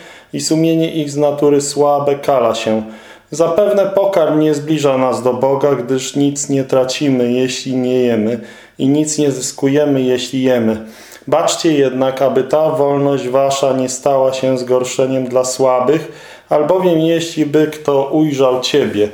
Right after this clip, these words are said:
który masz właściwe poznanie, siedzącego za stołem w świątyni pogańskiej, to czyż to nie pobudzi sumienia jego, ponieważ jest słaby, do spożywania mięsa składanego w ofierze bałwanom?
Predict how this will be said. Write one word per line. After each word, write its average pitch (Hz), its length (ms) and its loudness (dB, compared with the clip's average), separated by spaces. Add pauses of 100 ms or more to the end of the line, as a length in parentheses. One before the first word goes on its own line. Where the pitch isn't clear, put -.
(320)
który 180 200 4
masz 180 440 0
właściwe 165 600 2
poznanie, 135 840 0
siedzącego 160 760 0
za 110 160 0
stołem 139 520 0
w - 40 -10
świątyni 127 640 -2
pogańskiej, 131 760 -2 (400)
to 190 120 2
czyż 175 440 -2
to 156 380 2
nie 139 120 0
pobudzi 135 680 0
sumienia 127 560 0
jego, 127 460 0 (320)
ponieważ 165 540 2
jest 127 260 -2
słaby, 135 460 2
do 143 160 0
spożywania 151 760 0
mięsa 143 460 0
składanego 131 720 2
w 131 80 -2
ofierze 127 400 0
bałwanom? 139 720 0